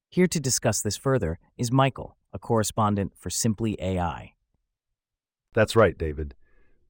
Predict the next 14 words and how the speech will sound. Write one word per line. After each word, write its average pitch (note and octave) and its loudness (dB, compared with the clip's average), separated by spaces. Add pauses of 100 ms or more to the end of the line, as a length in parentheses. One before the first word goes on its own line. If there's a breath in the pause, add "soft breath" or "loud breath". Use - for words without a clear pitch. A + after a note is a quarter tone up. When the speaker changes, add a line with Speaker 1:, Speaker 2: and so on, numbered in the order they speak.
Speaker 2:
The F#2+ -4
researchers A2+ 4
have F#2+ 2
introduced G2+ 0
Chi A2+ -2
Xinstruct, F2+ -4 (320)
a E2+ -8
dataset G2+ 2
curated F#2+ 2
from E2 -6
twenty-eight G2+ 0
publicly F#2+ -2
available F2 0
datasets, - -6